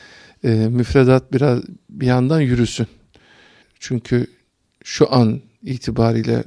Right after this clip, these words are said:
radyolarını yeni açmış kardeşlerimiz olabilir. Hayber'in fethini konuşuyoruz. O dersi işliyoruz.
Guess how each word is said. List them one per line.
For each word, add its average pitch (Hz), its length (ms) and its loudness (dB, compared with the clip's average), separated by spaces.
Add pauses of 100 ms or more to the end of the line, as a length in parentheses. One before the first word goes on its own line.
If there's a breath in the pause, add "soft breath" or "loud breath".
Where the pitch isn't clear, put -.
radyolarını 120 480 0
yeni 117 180 0
açmış 123 380 -6
kardeşlerimiz 123 720 -2
olabilir. 135 440 -4
Hayber'in 131 440 0
fethini 127 420 -2
konuşuyoruz. 117 760 -6 (960 soft breath)
O 123 180 -2
dersi 117 380 2
işliyoruz. - 720 -6